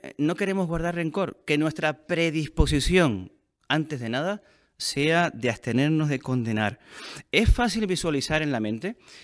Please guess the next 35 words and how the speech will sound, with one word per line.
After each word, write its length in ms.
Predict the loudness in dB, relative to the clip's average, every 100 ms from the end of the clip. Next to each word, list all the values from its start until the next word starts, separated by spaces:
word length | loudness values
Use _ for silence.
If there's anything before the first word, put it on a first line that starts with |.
| -20 -6
cómo 240 | -4 -2
José 460 | -4 -4 -2 -2 -2
una, 520 | 0 0 0 -2 -4
dos, 460 | -2 0 2 0 -2
tres 260 | -2 -2 -2
y 200 | 0 2
muchísimas 840 | 4 2 2 0 0 2 2 2
veces 340 | 4 4 2 0
en 120 | -2
su 160 | -2 -2
vida 320 | -2 -2 -6 -14 -20 -14
recordó 560 | -4 0 0 0 2 2
las 140 | 0
muestras 320 | -2 -4 -4
de 80 | -2
misericordia 760 | -2 -2 -4 -4 -4 -4 -4 -8 _ _ _
de 200 | -8 -6
nuestro, 280 | -6 -8 -10
de 140 | -8 -8
su 140 | -6
padre 300 | -4 -4 -4
Jehová 380 | -6 -2 -2 -4 -12 -20 _
constantemente 680 | -10 -6 -6 -4 -6 -6 -6
con 160 | -4
él, 200 | -4 -4
cuando 140 | -8 -10
estaba 240 | -6 -6
en 80 | -6
prisión, 460 | -8 -8 -6 -6 -6
etcétera. 420 | -8 -8 -8 -10 -14 -14
Seguramente 580 | -4 2 4 4 0 -4
que 140 | -2
meditó 640 | 0 2 0 -2 -2 -2 -2
y 140 | -2
recordó 580 | -4 -2 -2 -2 -2